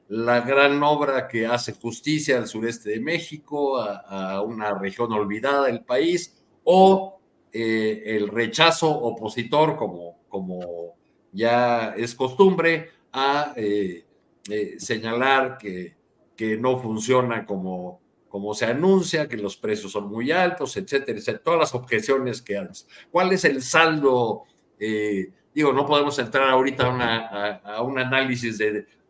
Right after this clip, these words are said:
toda la discusión que hay del, del mundo ambiental, el desarrollo, pero digamos, en términos de,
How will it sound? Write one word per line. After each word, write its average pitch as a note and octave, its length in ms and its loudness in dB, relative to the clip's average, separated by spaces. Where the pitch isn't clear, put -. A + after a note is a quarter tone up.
toda C#3 200 8
la B2 100 2
discusión C3+ 560 2
que C3 100 -2
hay B2 220 4
del, G2+ 340 -4
del G#2+ 260 -4
mundo C3 240 -2
ambiental, A2 760 0
el G#2+ 140 -4
desarrollo, B2 400 -2
pero C3+ 160 0
digamos, D3+ 400 0
en C3 140 -10
términos F#3 540 2
de, A#2+ 380 -2